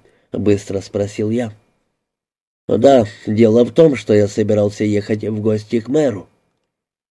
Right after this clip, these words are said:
«Ну, а остальные ваши родственники и гости?» —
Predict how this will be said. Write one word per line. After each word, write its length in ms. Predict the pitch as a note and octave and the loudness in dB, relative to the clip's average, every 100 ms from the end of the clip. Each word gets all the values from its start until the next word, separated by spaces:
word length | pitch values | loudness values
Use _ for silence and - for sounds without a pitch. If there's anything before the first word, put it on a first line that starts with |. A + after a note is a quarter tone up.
| _ - _ _ _ | _ -20 _ _ _
«Ну, 420 | - G2+ G2+ G#2+ - | -2 2 2 2 0
а 100 | A#2 | -4
остальные 720 | A2 B2+ A2 C3+ C#3+ D#3+ C#3 | -2 -4 -2 0 2 4 4
ваши 340 | G2 G2 - A2 | 2 0 0 2
родственники 680 | A#2+ G#2+ - G2+ G2+ G#2 | 2 0 -8 -6 -6 -4
и 220 | G#2+ B2+ | -4 -4
гости?» — 460 | B2 C#3+ A#2+ - | -2 -2 -2 -10